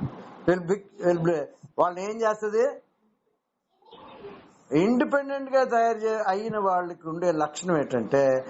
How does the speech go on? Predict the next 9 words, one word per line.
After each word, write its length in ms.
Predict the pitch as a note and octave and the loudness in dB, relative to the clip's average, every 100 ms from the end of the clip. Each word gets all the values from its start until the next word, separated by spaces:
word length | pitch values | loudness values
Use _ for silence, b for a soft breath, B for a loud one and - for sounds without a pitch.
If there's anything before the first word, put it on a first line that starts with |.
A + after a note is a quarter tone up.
| B B B | B B B
నిజమైన 580 | C#3 D#3 G3+ A#3 C4 C#4 | 0 2 0 0 0 0
జ్ఞానానికి, 720 | C4 G#3 G#3 G3 F#3 F3 E3+ G3 | 0 0 0 0 -4 -6 -6 -4
సరైన 580 | F3 D#3+ F3+ G#3 G#3 | -2 0 2 2 2
జ్ఞానానికి 960 | G3+ E3+ D#3+ D3 C#3+ C#3 C#3 D3 C#3 C#3 | -2 0 0 0 -4 -6 -6 -4 0 2
వాళ్ళకి 280 | C3+ C#3 C#3+ | 2 0 -4
తెలియకుండా 560 | A#2 D3 E3+ F3 F#3+ G3 | -2 2 2 2 -2 -4
దాన్ని 300 | F#3+ E3+ E3 | -4 -4 -4
ఏం 140 | D#3 | -2
చేస్తారు? 500 | D#3+ D#3 D#3 D3 G#3 | -2 -2 -2 0 -2